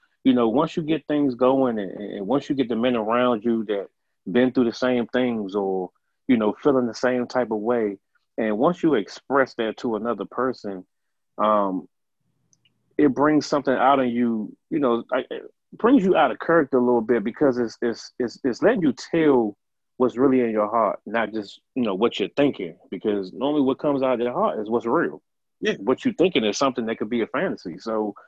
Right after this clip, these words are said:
Speaker 1: you know, with my brothers, you know, hey, if we can build together, if we can stay strong together, if we can help each other out, you know, that's what I'm here for. I, I wanna help the next person. I wanna help the next man. I wanna help the next woman. I wanna help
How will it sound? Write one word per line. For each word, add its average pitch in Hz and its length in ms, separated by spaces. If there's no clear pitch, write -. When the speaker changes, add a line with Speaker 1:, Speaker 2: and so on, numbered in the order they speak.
Speaker 1:
you 135 100
know, 120 160
with 117 160
my 110 140
brothers, 123 720
you 139 120
know, 117 220
hey, 139 400
if 101 120
we 175 160
can 113 160
build 160 300
together, 160 480
if 113 140
we 160 120
can 151 140
stay 120 240
strong 160 340
together, 151 540
if 123 100
we 185 140
can 135 140
help 143 260
each 147 160
other 107 260
out, 151 240
you 139 140
know, 127 260
that's 135 280
what 120 120
I'm 101 180
here 117 240
for. 85 340
I, 120 240
I 120 60
wanna 123 380
help 139 220
the 110 80
next 110 300
person. 101 340
I 117 60
wanna 123 240
help 127 220
the 110 80
next 98 260
man. 95 280
I 110 60
wanna 120 300
help 135 180
the 123 80
next 110 260
woman. 98 220
I 135 40
wanna 131 260
help 123 160